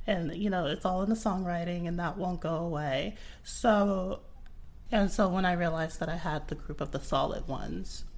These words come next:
um, I was just like, "Okay, I need a good producer," you know? Like, I self-produced, uh, mostly out of necessity,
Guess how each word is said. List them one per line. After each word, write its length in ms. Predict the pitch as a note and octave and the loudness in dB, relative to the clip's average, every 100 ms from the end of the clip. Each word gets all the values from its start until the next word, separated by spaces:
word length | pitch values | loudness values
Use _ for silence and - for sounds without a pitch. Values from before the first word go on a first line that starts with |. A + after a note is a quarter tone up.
| - | -2
um, 600 | G3+ D#3+ C#3 C#3 D3+ D#3 - - - - - - - - - | 0 0 0 -2 -4 -6 -8 -10 -8 -8 -8 -8 -8 -8 -4
I 80 | F3+ | -2
was 180 | F#3+ - | -2 -2
just 140 | - F#3+ | -2 -2
like, 140 | F3 | -2
"Okay, 220 | F3 E3+ | -2 -2
I 40 | E3+ | -2
need 140 | E3 | -2
a 60 | D#3 | -2
good 160 | D3 | 2
producer," 500 | D#4+ E4 G4+ - C#4 | 6 6 6 2 0
you 160 | - B3+ | 2 4
know? 220 | G3+ G#3+ | 6 4
Like, 160 | G#3 G#3 | 6 4
I 100 | F#3+ | 4
self-produced, 1040 | - A3 - A3+ F#3 D#3+ F3 F3+ - - - | 4 2 4 2 4 2 2 0 -2 -2 -2
uh, 280 | - G3 E3+ E3 | 2 4 4 4
mostly 340 | G3 F#3+ G3 G#3+ | 2 2 4 4
out 140 | F#3 | 4
of 80 | E3+ | 2
necessity, 1000 | E3 - F3 - G3+ - D#3+ D#3+ D3+ | -2 -2 -2 0 -2 -2 -2 0 -2